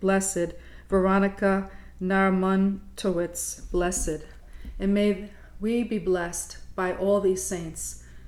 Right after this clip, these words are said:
as we continue our journey towards Jesus Christ.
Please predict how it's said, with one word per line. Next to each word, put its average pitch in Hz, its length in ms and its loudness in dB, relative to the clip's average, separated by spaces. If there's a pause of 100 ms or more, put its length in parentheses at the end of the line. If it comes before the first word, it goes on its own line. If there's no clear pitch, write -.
(260)
as 185 240 -2
we 202 200 2
continue 190 520 -2
our 185 140 2
journey 170 540 -6 (320)
towards 165 320 -8
Jesus - 440 -8
Christ. - 600 -8